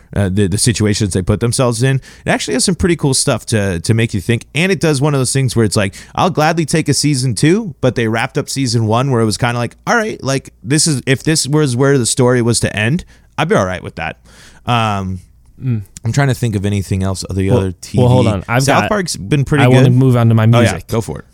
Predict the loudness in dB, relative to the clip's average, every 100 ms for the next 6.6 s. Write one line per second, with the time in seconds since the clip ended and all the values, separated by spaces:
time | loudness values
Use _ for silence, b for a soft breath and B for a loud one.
0 | _ -2 2 2 -2 -2 0 2 0 -6
1 | _ -2 -2 -2 0 0 0 -2 0 2
2 | 2 2 2 2 2 -2 _ _ _ -6
3 | 0 2 2 2 0 0 0 2 0 0
4 | -2 -4 -4 -2 2 2 2 2 2 4
5 | 2 2 2 4 4 4 4 4 2 0
6 | 2 2 2 2 2